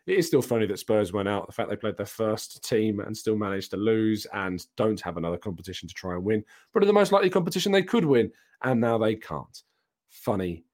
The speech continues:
indeed. Uh, let's go for, Dan says, "Wait, Tom thinks that we can sell Pepe and Tavares for seventy million pounds?" No, I never said that. <laughs> I think we'll be lucky to get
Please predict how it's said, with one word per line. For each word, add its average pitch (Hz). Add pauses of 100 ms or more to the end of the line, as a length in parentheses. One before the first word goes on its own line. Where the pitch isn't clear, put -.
(100)
indeed. 76 (480)
Uh, 170
let's 175
go 170
for, 170
Dan 165
says, 170
"Wait, 143
Tom 214
thinks 220
that -
we 190
can 202
sell 208
Pepe -
and 151
Tavares 147
for -
seventy 180
million 220
pounds?" 165 (400)
No, 247
I 170
never 220
said 208
that. 165 (600)
<laughs> -
I 175
think 196
we'll 180
be 165
lucky 151
to 117
get 120